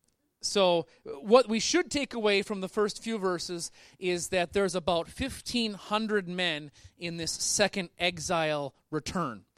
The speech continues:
Um, in the books of Ezra and Nehemiah, we've got three exile returns. There's the first one that was talked about in the beginning of Ezra, where there was a whole bunch of people that came.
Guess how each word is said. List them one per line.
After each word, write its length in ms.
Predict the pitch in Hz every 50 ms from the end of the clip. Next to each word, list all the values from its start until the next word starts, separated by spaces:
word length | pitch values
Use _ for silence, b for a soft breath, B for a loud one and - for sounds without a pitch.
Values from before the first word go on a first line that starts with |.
| b b b b b b b b
Um, 400 | 160 156 156 139 135 131 123 123 - _ _ _ _ _ - _ _ _ _ _ - -
in 120 | 180 185
the 60 | 185
books 280 | 170 160 226 220 - -
of 100 | 220 180 -
Ezra 380 | 190 208 220 214 214 233 226
and 100 | 220 202
Nehemiah, 480 | 202 214 214 196 190 185 180 185 190 190
we've 180 | 190 180 170
got 220 | 160 170 147 143 -
three 580 | - - - 196 202 226 240 254 254 254 220 - - _ _
exile 540 | - 196 202 202 196 175 196 180 175 170 165
returns. 500 | 156 156 147 - - 185 165 135 127 127
There's 180 | 139 160 151 139
the 100 | 160 160
first 380 | - - 262 262 - - -
one 280 | 240 220 196 196 202 196 B B B B B B
that 100 | - 190
was 140 | 180 165 -
talked 260 | - 208 196 - -
about 240 | 180 170 180 180 156
in 120 | 175 175
the 60 | 170
beginning 440 | 165 160 165 160 180 202 208 208 202
of 80 | 190 175
Ezra, 460 | 185 180 170 156 143 151 151 147 143 _ b b b b b b b b
where 160 | - 170 175
there 160 | 165 175 175
was 260 | 160 160 160 147 151 151 -
a 100 | 151 143
whole 800 | 131 - - - 196 233 226 233 240 233 233 233 233 226 226 226
bunch 420 | 202 165 208 214 196 190 190 -
of 60 | 175 -
people 260 | - 175 151 180 175
that 180 | 165 165 165 _
came. 300 | - 180 156 147 143